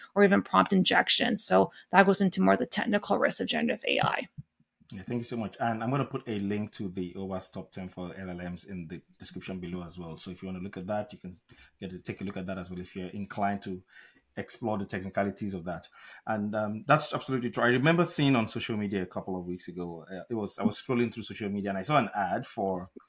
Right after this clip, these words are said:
Speaker 2: so it, it seemed like the ad was a bunch of very popular Canadian news personalities who were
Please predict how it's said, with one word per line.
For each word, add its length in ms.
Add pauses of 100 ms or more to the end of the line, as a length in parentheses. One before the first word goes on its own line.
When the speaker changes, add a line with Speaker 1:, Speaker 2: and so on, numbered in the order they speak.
(480)
Speaker 2:
so 140
it, 200 (120)
it 180
seemed 560
like 180
the 160
ad 200
was 180
a 40
bunch 280
of 120 (120)
very 360
popular 360
Canadian 520
news 260
personalities 800
who 140
were 140